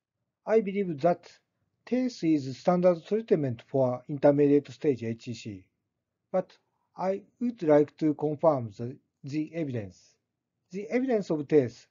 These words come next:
adapted in the current Japanese guidelines is from two R C Ts, shown in, on this slide. The report by Doctor Lowe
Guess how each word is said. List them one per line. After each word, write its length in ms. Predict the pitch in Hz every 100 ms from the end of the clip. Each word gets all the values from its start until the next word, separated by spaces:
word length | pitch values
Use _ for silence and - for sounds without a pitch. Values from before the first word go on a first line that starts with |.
| -
adapted 480 | 160 185 - 143 127
in 400 | 127 123 120 120
the 120 | 123
current 400 | 120 190 190 139
Japanese 440 | 131 139 147 135 120
guidelines 800 | 156 190 196 190 180 190 - _ -
is 260 | 139 123 123
from 460 | - 151 147 143 135 _
two 320 | 226 220 214
R 300 | 165 170 160
C 220 | 151 151 139
Ts, 380 | 139 113 95 _ _ _ _ _ _ _ _ _
shown 400 | 165 160 165 135
in, 120 | 139 _
on 220 | 139 127
this 180 | 123 127
slide. 360 | - 123 101 90 _ _ _ _ _ _ _ _ _ _ _ _ _ _ _ -
The 180 | 151 170
report 540 | 156 233 247 233 233 - - _ _ _ _ _ _ _ -
by 340 | 151 151 143
Doctor 360 | 143 170 - 139
Lowe 400 | 127 151 180 208